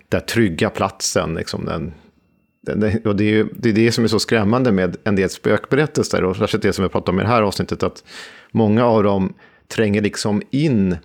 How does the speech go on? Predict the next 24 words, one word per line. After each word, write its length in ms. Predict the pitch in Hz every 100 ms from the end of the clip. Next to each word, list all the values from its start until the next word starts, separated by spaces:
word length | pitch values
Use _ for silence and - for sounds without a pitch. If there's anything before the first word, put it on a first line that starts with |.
| _ -
i 260 | 113 98 95
det 260 | 104 90 80
som 120 | 95
ska 180 | - 101
vara 300 | 90 87 80 -
skyddat, 840 | - 135 90 - - 69 - - 92
alltså 260 | - 98 -
det 100 | 101
som 140 | 101
känns, 520 | - 104 92 - -
eh, 180 | - 82
tryggt 600 | - - 113 113 - -
och 320 | 107 90 85
säkert. 760 | - 120 113 - - - - - - -
Till 100 | -
skillnad 300 | 113 101 101
från, 300 | 95 95 95 - - - -
vi 80 | 101
har 180 | 95 110
ju 100 | 110
såna 140 | 107
här 260 | 95 92 92
gränser 640 | 92 104 92 90 - 110
som 480 | - 92 90 92